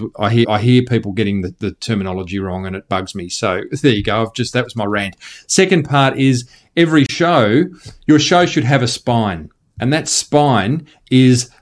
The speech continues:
the theme, is the ongoing overarching theme of your show, so that when it comes time to identify a guest or something to talk about, it's always on theme. So for my show, it's all about small business marketing.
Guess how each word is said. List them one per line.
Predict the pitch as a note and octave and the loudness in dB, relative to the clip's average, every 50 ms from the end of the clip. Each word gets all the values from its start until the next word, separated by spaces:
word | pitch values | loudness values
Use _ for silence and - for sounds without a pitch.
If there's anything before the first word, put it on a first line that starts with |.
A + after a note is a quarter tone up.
| _ | _
the | B2 A#2 | -8 -8
theme, | - - - - G3 G3 D#3+ A#2+ G2 F2 E2 - _ _ _ _ _ _ _ - | -8 -8 0 2 4 4 4 2 0 -2 -6 -12 _ _ _ _ _ _ _ 0
is | C3 B2 A2 | 0 2 4
the | A#2 C3 C3 C3 B2+ | 4 4 4 4 2
ongoing | - C#3 D3+ E3+ E3+ D#3+ D#3 D3 C#3+ C3+ C3 B2+ B2 B2 A#2+ - _ _ _ _ | 0 2 2 2 4 4 4 4 4 4 2 2 2 0 -2 -6 _ _ _ _
overarching | C3+ C#3 D3+ D3+ D3+ C#3+ C3+ C3 C3 B2+ B2+ - C3 B2 A#2+ | 2 2 4 4 4 4 4 2 2 0 0 0 2 2 2
theme | A#2 A#2+ - - F#3 F#3+ D#3 A2+ G#2 G#2 A2 A#2 A#2 - _ _ _ _ - | 2 0 0 2 2 4 4 4 2 0 -2 -2 -6 -10 _ _ _ _ 0
of | C3 C3+ B2 A#2+ | 2 2 4 6
your | C3 B2 A#2+ | 6 6 4
show, | A#2 - - D#3 C#3 C3 A2 F2+ E2 - - _ | 4 2 2 2 2 2 2 0 -2 -6 -12 _
so | - - B2 | -2 0 2
that | A2+ C3 | 2 2
when | C#3+ D#3 E3 | 2 2 2
it | F3 D#3+ | 0 0
comes | - D#3 D3 C3+ B2+ | 0 0 0 0 0
time | - - C#3+ C3 B2 B2 A#2+ A#2 A#2+ - _ _ _ | 0 0 0 2 4 4 2 0 -2 -8 _ _ _
to | - C#3 B2 | 0 2 2
identify | A#2 G#2+ C3 B2+ A#2 A#2+ B2 - A#2+ A2+ G#2+ G2+ | 4 4 4 2 2 0 0 0 2 2 2 2
a | |
guest | G2 F#2 A#2+ C#3+ F3 F#3+ F#3+ - - - - _ - _ _ - | 0 2 2 2 2 2 0 -4 -10 -12 -16 _ -20 _ _ -2
or | A2+ - | -2 0
something | - D3+ C#3+ G#2+ C#3 B2 | 2 2 2 2 2 0
to | A2 G#2+ | 0 0
talk | - - F3 F3+ F3+ F3+ | 0 2 2 4 4 2
about, | B2+ A2 A2 G#2+ A2 B2 B2 - _ - _ _ _ - | 2 2 2 2 0 0 -2 -6 _ -20 _ _ _ 0
it's | D3 - - | 0 0 2
always | - E3+ D#3+ D3+ C#3 C3 B2+ B2+ B2 - - - - | 2 4 4 4 4 4 4 2 0 0 -6 -4 0
on | C#3+ C3+ B2+ B2 | 2 2 2 0
theme. | B2 - C#3 B2+ A#2 G#2+ F#2+ E2 D#2+ - _ _ _ _ _ _ _ _ _ _ _ _ _ - - - | 0 0 0 2 2 2 0 -4 -10 -14 _ _ _ _ _ _ _ _ _ _ _ _ _ -14 -10 -4
So | - - C3+ A#2+ A#2 A#2 A#2 A2+ A#2 - - - _ _ | 0 2 4 4 4 4 2 0 -2 -6 -14 -20 _ _
for | - B2 | 0 2
my | A#2+ B2+ C3+ D3 E3 | 4 4 4 4 2
show, | - - B2 A2 G#2 A#2+ D3 F3 F3 - _ _ - | 2 2 0 2 2 2 0 0 -2 -6 _ _ -2
it's | E3 - | 0 2
all | G#3 F#3+ | 4 2
about | F3 C#3+ C#3+ C#3 C#3+ | 4 4 2 0 0
small | - - D#3 C#3+ B2+ | 0 0 2 2 4
business | B2 C3 - C#3+ B2 A#2+ | 2 2 2 0 0 0
marketing. | D3 C#3+ D#3+ F3+ F3+ F3 B2+ E2+ E2 | 0 0 0 0 0 -2 -4 -4 -6